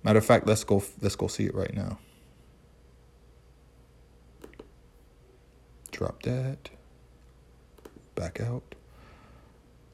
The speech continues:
December ninth, nineteen eighty-nine. That's it.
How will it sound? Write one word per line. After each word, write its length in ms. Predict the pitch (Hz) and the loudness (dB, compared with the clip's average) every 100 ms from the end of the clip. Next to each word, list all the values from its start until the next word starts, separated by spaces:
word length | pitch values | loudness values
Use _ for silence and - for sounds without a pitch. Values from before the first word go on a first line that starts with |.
| - | -20
December 520 | - - - 120 120 120 | -12 -8 -2 0 2 2
ninth, 460 | 120 120 117 - - | 4 4 4 0 -2
nineteen 500 | 107 107 - 110 101 | 0 0 -2 -2 -2
eighty-nine. 840 | 101 95 90 90 87 82 - - - - | -4 -6 -4 -4 -4 -6 -10 -12 -12 -10
That's 240 | 85 - | -10 -6
it. 160 | 95 95 | -6 -6